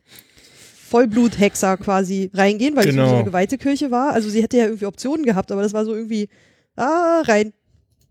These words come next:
Speaker 1: tot.
Speaker 2: Mhm. Ja.
Speaker 1: Lebendig. <laughs> Alle wieder da.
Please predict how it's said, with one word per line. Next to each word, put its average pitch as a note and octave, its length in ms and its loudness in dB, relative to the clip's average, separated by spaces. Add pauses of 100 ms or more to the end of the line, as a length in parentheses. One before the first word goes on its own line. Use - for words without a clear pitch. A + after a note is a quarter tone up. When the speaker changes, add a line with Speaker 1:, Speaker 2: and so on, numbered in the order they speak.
(200)
Speaker 1:
tot. B2 160 -4
Speaker 2:
Mhm. B2 280 -2 (220)
Ja. A#2+ 260 -4 (280)
Speaker 1:
Lebendig. C#4 600 0 (120)
<laughs> - 140 -20
Alle A3+ 720 0 (1500)
wieder C4+ 180 4
da. G#3+ 220 -2